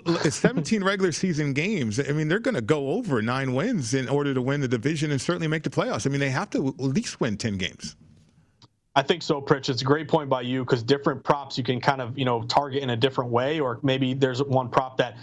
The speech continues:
Speaker 2: you're kind of betting the same thing, but you're getting a better number. I think in terms, you know, I would lean on to win the division, minus one ten, minus one sixty to make the playoffs. I think that's just saying, hey,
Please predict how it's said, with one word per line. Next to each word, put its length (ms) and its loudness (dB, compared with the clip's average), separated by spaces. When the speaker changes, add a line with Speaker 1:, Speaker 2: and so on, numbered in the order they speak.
Speaker 2:
you're 100 2
kind 160 2
of 60 -8
betting 220 -2
the 60 -2
same 300 0
thing, 240 0
but 120 0
you're 100 0
getting 240 2
a 40 0
better 220 2
number. 440 0
I 80 6
think 280 0
in 120 0
terms, 380 0
you 60 6
know, 80 2
I 200 4
would 140 0
lean 220 2
on 180 0
to 80 2
win 120 2
the 60 0
division, 380 2
minus 300 0
one 180 0
ten, 320 0
minus 300 2
one 160 2
sixty 440 2
to 80 0
make 180 0
the 80 2
playoffs. 320 0
I 100 4
think 100 -2
that's 180 0
just 160 -2
saying, 240 0
hey, 380 -2